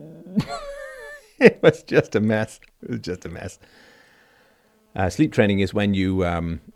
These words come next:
let the child, uh, um, you can cry,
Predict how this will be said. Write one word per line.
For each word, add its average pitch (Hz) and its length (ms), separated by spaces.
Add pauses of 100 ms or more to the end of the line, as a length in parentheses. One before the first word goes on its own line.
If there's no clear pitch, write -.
let - 200
the 95 80
child, 87 440
uh, 82 280 (1700)
um, 82 440 (120)
you 110 120
can 87 320 (160)
cry, 87 400